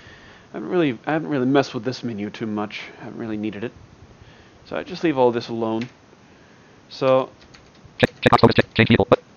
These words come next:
Speaker 1: change vehicle, we're back there.
Speaker 2: Check box, check display the scenario startup screen when Prepar three.
Speaker 1: You always want to be sure that checkbox is checked to display the start, to display the scenario start. If not, you're just gonna automatically load into your aircraft without the scenario menu.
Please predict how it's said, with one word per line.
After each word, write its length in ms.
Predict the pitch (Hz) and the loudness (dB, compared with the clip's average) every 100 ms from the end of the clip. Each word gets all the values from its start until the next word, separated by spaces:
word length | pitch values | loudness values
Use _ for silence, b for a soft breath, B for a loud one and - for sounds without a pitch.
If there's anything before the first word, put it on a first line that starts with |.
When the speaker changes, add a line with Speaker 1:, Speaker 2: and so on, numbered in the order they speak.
| - | -20
Speaker 1:
change 320 | - 113 120 117 | -14 -6 -6 -2
vehicle, 380 | 117 113 135 | 0 0 -2
we're 100 | 139 | -2
back 260 | 107 120 131 | 2 2 2
there. 300 | 123 117 151 - - - | 0 0 -2 -10 -20 0
Speaker 2:
Check 100 | - | 4
box, 100 | - | 4
check 100 | 117 | 4
display 160 | - 120 | 6 6
the 40 | |
scenario 180 | 110 107 | 6 6
startup 180 | 110 - | 6 8
screen 120 | 113 | 6
when 140 | - | 8
Prepar 80 | 107 | 8
three. 120 | 117 | 8
Speaker 1:
You 80 | 143 | 6
always 200 | 165 156 | 6 6
want 100 | 147 | 2
to 60 | 131 | 2
be 100 | 127 | 0
sure 220 | 143 127 | 2 2
that 140 | 123 | 2
checkbox 680 | - 127 - 120 117 - - - - | 2 0 4 2 2 -6 -14 -16 -14
is 220 | - - | -12 -10
checked 460 | - 127 110 - | -4 -2 -2 -10
to 100 | - | -10
display 320 | 104 - - 110 | -10 -6 -4 -4
the 100 | 107 | -4
start, 360 | - 120 110 - - | -4 -2 -2 -10 -14
to 80 | 113 | -12
display 280 | 104 - 110 | -8 -6 -6
the 60 | |
scenario 420 | - 110 110 110 | -6 -6 -6 -6
start. 360 | 104 - 107 107 - b b b b b b b | -8 -6 -6 -6 -12 b b b b b b b
If 200 | 123 123 | -6 0
not, 360 | 147 147 131 131 | 6 8 8 4
you're 120 | 127 | -6
just 180 | 117 117 | -6 -4
gonna 180 | 139 123 | -2 2
automatically 540 | 123 120 123 117 117 | 4 4 2 -2 -2
load 400 | 110 113 131 123 | 0 2 4 2
into 260 | 120 117 127 | 0 -2 0
your 140 | 123 | 2
aircraft 720 | 117 123 120 110 107 104 - - - - - b b b - - - | 4 2 2 -2 -2 -4 -10 -20 -20 -20 -20 b b b -20 -20 -12
without 460 | 113 123 131 - - | -2 2 2 0 -4
the 220 | 113 110 | -4 -4
scenario 480 | - 113 127 123 104 | -6 -2 0 0 -2
menu. 380 | 95 87 85 | -6 -10 -14